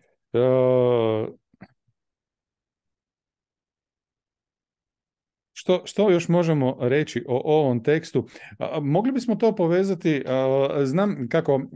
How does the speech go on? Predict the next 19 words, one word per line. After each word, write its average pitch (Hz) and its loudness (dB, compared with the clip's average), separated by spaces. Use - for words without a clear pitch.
a, 123 -2
je 127 0
na 127 0
Kri-, 165 -2
umjesto 196 0
Krista, 151 0
kada 120 2
je 123 -2
trebao 156 0
Krist 131 -4
biti, 110 -4
a, 107 -2
suđen 165 0
i 120 2
kada 113 0
oni 156 -2
koji 147 -2
su 139 -6
ga 120 0